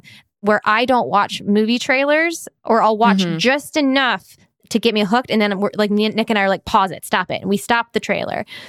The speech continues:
Speaker 1: So
Speaker 2: Right.
Speaker 1: I, I saw this whole trailer because it was, um, before I went to go, it was in, it was in theaters. So I saw the entire trailer. Justin Long was not in it. <laughs>
Speaker 2: Nope.
Speaker 1: Um, but whenever the,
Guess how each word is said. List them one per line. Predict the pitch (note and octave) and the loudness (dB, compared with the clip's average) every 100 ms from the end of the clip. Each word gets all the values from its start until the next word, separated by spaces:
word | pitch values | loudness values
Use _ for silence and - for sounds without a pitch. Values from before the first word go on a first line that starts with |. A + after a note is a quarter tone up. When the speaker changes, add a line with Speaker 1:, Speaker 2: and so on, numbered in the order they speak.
| - | -10
Speaker 1:
So | - A3 G3 | 0 0 2
Speaker 2:
Right. | F3+ D#3+ - | 2 0 -2
Speaker 1:
I, | - C4 - | -2 0 0
I | B3 | 0
saw | F4 F4+ D#4 | 0 0 2
this | E4+ - | 0 0
whole | D4 | -2
trailer | C4+ A#3 A3 | 0 0 2
because | G#3+ A3+ G#3 | 0 0 0
it | F3+ | 2
was, | G3+ F#3+ - | 0 -2 -6
um, | F#3+ F#3 F3+ | -4 -4 -4
before | F#3 G3+ G#3 F#3+ | -6 -2 0 0
I | |
went | G3 - | -2 -4
to | |
go, | F#3+ | -2
it | - | 0
was | G#3 | 2
in, | G#3+ G#3 F#3+ | 0 -2 -2
it | G#3 | 0
was | G#3 | 2
in | G3+ | 0
theaters. | - G3+ - - G3 | 0 0 0 -2 -2
So | - | 0
I | G3 | 0
saw | - A3+ | 2 2
the | G3+ | 2
entire | G3 G3+ F3 | 0 -2 -4
trailer. | - G3+ F#3 F3 - - | -2 0 0 -2 -4 -2
Justin | B3+ A#3 | 0 2
Long | A#3 A#3+ | 2 2
was | A3+ G3+ | 0 2
not | A3 A#3 A3 | 2 2 2
in | A3+ A3 | 0 0
it. | F3+ A#3 C4+ - | 0 -2 -4 0
<laughs> | F4 - - - | -2 -2 -8 -2
Speaker 2:
Nope. | F3 G#3+ B3+ | 0 0 2
Speaker 1:
Um, | A#3+ A#3 A#3 | 0 2 0
but | G#3 D4 C4 - | 2 2 0 -4
whenever | A3+ B3+ C4 C#4 | 0 2 2 2
the, | A#3 | 0